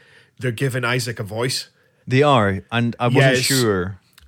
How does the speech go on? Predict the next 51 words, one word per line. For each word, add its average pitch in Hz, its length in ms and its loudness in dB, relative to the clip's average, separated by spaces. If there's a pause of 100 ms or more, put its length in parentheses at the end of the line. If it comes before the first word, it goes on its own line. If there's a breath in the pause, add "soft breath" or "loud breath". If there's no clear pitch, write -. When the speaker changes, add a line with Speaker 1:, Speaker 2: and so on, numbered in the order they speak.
(140)
Speaker 1:
So 160 560 2
I, 160 260 0
I'm 170 220 4
excited 170 560 0
for - 100 -6
this 127 260 -4
just 135 500 -2
because 123 440 -2
it's 113 280 -8
the 123 80 -6
same 113 260 -4
guy 110 240 -2
that 107 180 -6
did 113 160 -6
it 107 140 -8
in 107 160 -8
two 110 480 -4
and 101 400 -8
three. 92 400 -10 (180)
Speaker 2:
Yeah, 87 200 -6 (120)
okay. 87 200 -10 (200)
Speaker 1:
And 117 200 -2
he's 127 180 -2
coming 120 240 -2
back 110 240 -2
to - 100 -10
give 107 640 -4
Isaac 107 380 -8
a 107 40 -6
bit 104 240 -10
more 107 300 -6
of 101 80 -6
a 101 140 -6
sort 98 180 -8
of 98 80 -14
personality 98 580 -10
and 95 120 -12
stuff 110 180 -12
like 104 120 -14
that 90 200 -12
to 104 160 -8
it. 104 160 -8
And 104 240 -4
I 110 80 -4
think 127 340 -8
it'll 110 320 -8
work 107 300 -8
really 104 260 -8
well 117 440 -4 (320 loud breath)
Speaker 2:
Mm-hmm. 113 100 -4
Speaker 1:
because, 117 480 -2